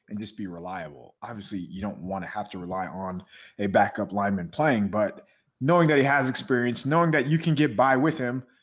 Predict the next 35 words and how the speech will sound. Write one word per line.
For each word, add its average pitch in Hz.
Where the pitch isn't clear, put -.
again, 151
based 139
on 135
everything 139
they 135
were 123
reading, 131
he 156
has 123
a 120
quick 156
first 139
step, 135
and 98
he's 110
agile. 123
He 127
can 104
get 117
to -
the 120
second 120
level, 135
which 120
is 120
what 127
you 110
need 131
in 107
Kyle 113
Shanahan's 110
offense. 101
So, 98
sounds 180
like 180